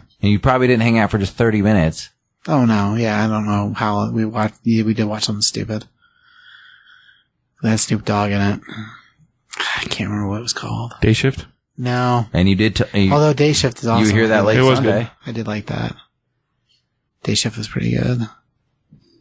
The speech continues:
Speaker 1: So the week's not over and you've already done it t-, at least twice.
Speaker 2: Mm-hmm. <laughs> And?
Speaker 1: And I think you did Monday as well.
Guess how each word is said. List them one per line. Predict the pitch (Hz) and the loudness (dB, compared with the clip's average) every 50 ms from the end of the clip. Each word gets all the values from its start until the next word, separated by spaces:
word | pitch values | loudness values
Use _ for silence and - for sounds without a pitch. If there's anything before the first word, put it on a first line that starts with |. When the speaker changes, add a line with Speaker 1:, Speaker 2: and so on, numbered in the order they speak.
| _ _ _ _ _ _ _ _ _ _ _ _ _ _ _ _ _ _ _ _ _ _ _ _ _ _ _ _ _ _ _ _ _ _ _ _ _ _ _ _ _ _ _ _ _ _ | _ _ _ _ _ _ _ _ _ _ _ _ _ _ _ _ _ _ _ _ _ _ _ _ _ _ _ _ _ _ _ _ _ _ _ _ _ _ _ _ _ _ _ _ _ _
Speaker 1:
So | - - 87 | -6 -4 -2
the | 78 87 | 0 2
week's | 95 90 - - | 0 0 2 2
not | 92 92 | 2 4
over | 101 104 92 85 | 4 2 2 2
and | 78 76 | 2 2
you've | 78 82 | 2 2
already | 85 82 85 82 | 2 2 2 2
done | 78 85 80 78 | 2 2 2 2
it | - - | 0 -4
t-, | - 78 | -6 -4
at | 87 90 82 | -2 -2 0
least | 85 92 85 - - - | 2 0 0 -2 -6 -8
twice. | - - 82 78 71 67 69 - - - - | -6 -4 -2 -2 -2 -4 -4 -6 -10 -12 -12
Speaker 2:
Mm-hmm. | - - 98 107 117 107 104 107 120 - - _ _ _ _ - | -8 -4 -2 0 0 0 0 -2 -4 -6 -8 _ _ _ _ -6
<laughs> | - 98 214 - 180 143 123 - _ - - - - _ - _ _ - - - | -2 -2 0 2 2 0 0 -2 _ -20 -20 -20 -20 _ -20 _ _ -20 -20 -12
And? | - 107 107 110 113 127 143 139 - _ _ _ _ _ - | -10 -8 -6 -4 -2 -2 -2 -4 -6 _ _ _ _ _ -6
Speaker 1:
And | - 78 80 | -2 0 0
I | 78 | 2
think | 87 90 85 | 2 2 2
you | 82 | 2
did | 82 78 67 | 2 2 2
Monday | 80 82 85 82 82 80 | 2 2 2 2 2 2
as | 80 76 69 | 2 0 0
well. | 76 82 82 78 78 - | 2 2 2 2 0 -2